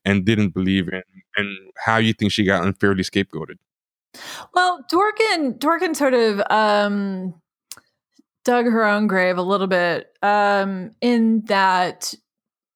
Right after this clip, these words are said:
Speaker 2: she was so, um,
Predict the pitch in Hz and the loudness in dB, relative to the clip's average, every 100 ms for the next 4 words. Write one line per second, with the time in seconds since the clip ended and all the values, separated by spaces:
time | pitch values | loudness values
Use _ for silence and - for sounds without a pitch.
0 | _ _ - - - 233 247 247 247 240 | _ _ -4 -4 -2 0 0 2 2 0
1 | 202 214 208 208 202 - 233 226 220 214 | 0 2 2 0 -2 -2 2 4 4 2
2 | 208 202 190 _ _ _ _ _ 202 196 | 2 0 -4 _ _ _ _ _ 2 2
3 | 190 185 180 185 180 | 2 0 -4 -6 -8